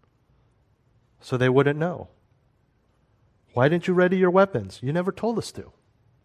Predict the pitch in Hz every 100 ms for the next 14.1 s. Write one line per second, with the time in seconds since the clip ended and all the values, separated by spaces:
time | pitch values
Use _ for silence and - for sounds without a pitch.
0 | _ _ _ _ _ _ _ 139 151 190
1 | 196 - 165 143 143 160 160 170 160 180
2 | 160 123 98 80 - _ _ _ _ _
3 | _ 156 180 175 - - 165 147 151 143
4 | 147 156 151 156 139 131 135 127 - 143
5 | 127 123 113 123 120 - 127 120 104 90
6 | - _ _ _ _ _ _ _ _ _
7 | _ _ _ _ _ 131 147 165 - 135
8 | 170 - 151 127 143 180 151 190 165 _
9 | _ _ _ _ _ - 147 147 156 147
10 | 151 156 156 - 214 220 151 131 135 151
11 | 151 135 147 151 156 165 147 139 143 135
12 | - - 147 151 - 175 165 135 117 107
13 | 143 139 143 135 143 165 - 127 101 -
14 | -